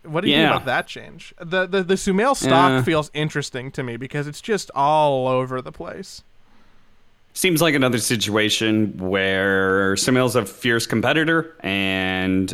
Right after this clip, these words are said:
Speaker 2: uh, I imagine Puppey is too. So, uh, I feel like it's probably maybe a little less amicable, but it, I do feel like it's another situation similar to E G and Jarek's. Something's just not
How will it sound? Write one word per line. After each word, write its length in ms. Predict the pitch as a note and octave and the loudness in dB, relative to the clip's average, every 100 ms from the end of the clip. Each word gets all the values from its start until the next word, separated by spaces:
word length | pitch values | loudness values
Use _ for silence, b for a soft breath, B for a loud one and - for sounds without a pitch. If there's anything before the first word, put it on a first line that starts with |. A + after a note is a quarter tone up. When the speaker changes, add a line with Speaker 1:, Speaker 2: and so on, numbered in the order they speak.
| - | -4
Speaker 2:
uh, 360 | F#2 F2+ F2+ | -4 -2 -4
I 120 | - F#2 | -4 -2
imagine 640 | F2+ F2 F#2+ F#2 G2 F#2+ | -2 -2 -2 -2 0 -2
Puppey 420 | F#2+ F#2 F2+ F2 | -4 -6 -4 -2
is 200 | E2+ - | -2 -4
too. 320 | - A2+ C3 | -2 0 0
So, 560 | C#3 - G#2 F#2+ F2+ F2 B B B B | -2 0 0 2 0 -4 B B B B
uh, 380 | - G2+ G2 G2+ | -2 0 0 0
I 120 | F3 | 0
feel 240 | F3 G#3+ F3 | 0 2 4
like 240 | C#3+ C3+ | 2 0
it's 120 | A2 | -2
probably 460 | - B2 A#2 A2 G#2 | -2 0 2 2 2
maybe 260 | A#2+ A#2 | 2 2
a 60 | G#2 | 0
little 240 | F#2 G2+ | 0 0
less 240 | F#2 F2+ - | 0 -2 -4
amicable, 600 | F2+ F#2 G2 E2 D2+ D#2+ | -4 -4 -4 -8 -6 -6
but 180 | E2+ E2+ | -4 -4
it, 120 | F2+ | -2
I 140 | F2+ | -4
do 320 | E2+ F2 F#2+ | -4 -4 -4
feel 240 | F2+ - F2+ | -4 -4 -2
like 240 | D#2+ D#2+ | -2 -4
it's 160 | E2 D#2+ | -8 -8
another 240 | F2 E2 | -6 -6
situation 680 | D#2 - C#2+ D#2+ D2+ - F2 | -8 -8 -8 -8 -6 -6 -6
similar 400 | - D#2+ D#2+ E2 | -8 -8 -6 -6
to 240 | D#2+ E2 E2 | -6 -6 -6
E 120 | G2 F2 | -8 -8
G 240 | E2 E2+ | -6 -4
and 120 | F2 | -4
Jarek's. 560 | E2+ E2+ F2 E2 - - - - | -2 -2 -2 -4 -8 -12 -20 -18
Something's 520 | - - C#3+ C#3 B2+ | -6 -2 0 0 0
just 240 | - A#2+ G#2+ | 0 -2 -2
not 220 | A2 - | -2 -4